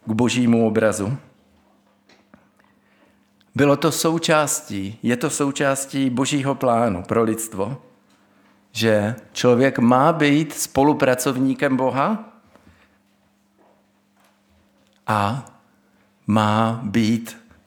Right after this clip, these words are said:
jako on. Vězte, že cokoliv, kdo učinil dobrého, za to dostane odplatu od Pána,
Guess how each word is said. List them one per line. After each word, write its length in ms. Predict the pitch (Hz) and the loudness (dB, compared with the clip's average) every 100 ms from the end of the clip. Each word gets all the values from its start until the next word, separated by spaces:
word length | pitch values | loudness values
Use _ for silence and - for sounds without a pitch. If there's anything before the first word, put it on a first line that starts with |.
| _ _ _ - | _ _ _ -4
jako 320 | 110 113 131 | -2 -2 -4
on. 440 | - 113 95 95 123 - _ _ _ _ _ _ _ _ _ _ _ _ _ _ _ _ _ _ | 0 0 0 -2 -6 -16 _ _ _ _ _ _ _ _ _ _ _ _ _ _ _ _ _ _
Vězte, 560 | 120 165 - 117 98 120 | 0 2 2 0 -2 0
že 140 | 120 | -2
cokoliv, 520 | 120 170 170 196 165 | 2 0 2 0 0
kdo 220 | 147 123 123 | 0 0 0
učinil 480 | 110 - 160 139 | -2 0 4 4
dobrého, 840 | 110 123 120 135 131 135 135 151 - _ _ _ - | 2 0 2 2 2 0 -2 -4 -12 _ _ _ -2
za 220 | 120 131 | 0 2
to 220 | 135 101 | 0 -2
dostane 680 | 107 117 120 - 127 120 113 | -2 -2 -2 -2 0 0 0
odplatu 580 | 113 - - 107 - 110 | -4 -6 -4 -4 -2 -4
od 200 | 98 - | -4 -2
Pána, 520 | 107 104 95 110 | -2 0 -2 -6